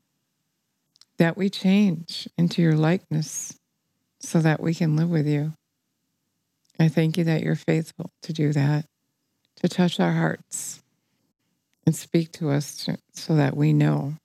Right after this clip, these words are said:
that it's you. We know the truth. And also that you empower us to do that truth, that you don't expect us to do it without you.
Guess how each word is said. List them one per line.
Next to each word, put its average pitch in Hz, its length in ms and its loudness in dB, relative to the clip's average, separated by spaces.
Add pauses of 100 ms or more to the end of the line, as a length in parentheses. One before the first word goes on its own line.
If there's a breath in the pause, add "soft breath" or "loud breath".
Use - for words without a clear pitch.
(380)
that 147 140 2
it's 139 260 -4
you. 143 320 0 (720)
We 165 160 6
know 156 240 4
the 151 100 -2
truth. 151 380 -4 (580)
And 165 120 4
also 165 280 2
that 165 200 2
you 151 160 0
empower 147 580 2
us 143 260 -4
to 165 120 -2
do 143 440 0 (140)
that 143 200 0
truth, 147 380 -6 (1300)
that 165 140 2
you 160 120 2
don't 160 200 4
expect 160 500 -2
us 147 260 -4
to - 120 -12
do 143 180 0
it - 140 -4
without 139 340 0
you. 139 300 -2